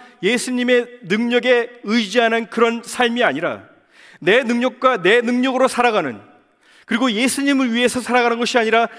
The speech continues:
내, 나의 생계와 먹고 살기 위한 예전의 고기 잡는 업으로 다시 되돌아간 거예요. 그리고 오늘 삼 절 말씀에 베드로와 제자들이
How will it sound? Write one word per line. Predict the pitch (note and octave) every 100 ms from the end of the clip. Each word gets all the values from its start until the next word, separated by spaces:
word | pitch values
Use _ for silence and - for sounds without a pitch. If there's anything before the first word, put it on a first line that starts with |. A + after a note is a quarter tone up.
| - -
내, | D#3 E3
나의 | A3+ A3+ A3+ F3+ A3+ B3+
생계와 | A#3+ B3+ C4 B3 B3 B3 B3 - -
먹고 | A3+ - C4+
살기 | - B3 A3+
위한 | A3 G3+ A#2+ A2 _ _ _ _ _ _ E3
예전의 | G3+ G3 G3 G3+ G3+ _ -
고기 | G3+ F#3
잡는 | G3+ G3 F#3+
업으로 | C3+ D3 D3+ D#3 -
다시 | - D3+ - F#3 F#3 G3 _ -
되돌아간 | C#3+ C#3+ C3 A2
거예요. | F#2 F2 _ _ _ _ _ _ _ _ _ _ _ _ _ _ _ _ _ _ _ _ _ _ _ _ _ _ _ _ _ _ _ _ _ _ _ _ _ _ _
그리고 | D#3+ E3+
오늘 | F#3 E3+
삼 | - A3
절 | G#3
말씀에 | F3 C#3 C3 A#2 D#3 G#3 _ _ _ _
베드로와 | C3+ C#3 D3+ F3
제자들이 | C#3 C3+ A#2 E3 A#2 F2